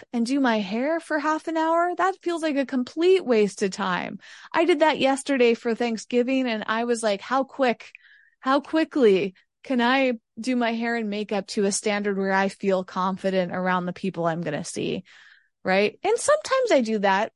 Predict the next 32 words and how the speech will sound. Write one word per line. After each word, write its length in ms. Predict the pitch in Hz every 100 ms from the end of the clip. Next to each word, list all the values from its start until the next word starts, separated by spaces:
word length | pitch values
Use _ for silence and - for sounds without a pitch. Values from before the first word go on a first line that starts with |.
| _
for 520 | 233 214 208 202 190 185
videos, 800 | 196 202 202 185 190 247 269 -
podcasts, 680 | - 180 190 196 196 226 262
but 140 | 262 -
most 280 | 311 359 359
of 80 |
the 60 | 339
time 360 | 339 349 349 349 - - - _ _ -
I 120 | 294
just 200 | 294 -
wanna 220 | 277 247
sit 280 | - 269 247
down 340 | 233 226 220
and 200 | - 185
record. 680 | 180 - 214 208 202 202 208 - - _
I 100 | 240
don't 180 | 240 -
wanna 240 | 214 190
rehearse. 680 | 170 180 262 277 285 - - - - _
I 160 | 220 233
don't 200 | 226 -
wanna 480 | 202 196 185 185 185 _ _ _ _ _ _ _ _ -
change 380 | 254 233 233
my 260 | 214 196 190
appearance. 840 | 190 - 294 302 294 294 262 - - - _ _
I 100 | 226
just 240 | 247 262 -
wanna 260 | 220 240
feel 200 | 240 226
confident 600 | 208 - 208 214 214 208
and 120 | 175 175
comfortable. 760 | - 175 - 170 180 135 175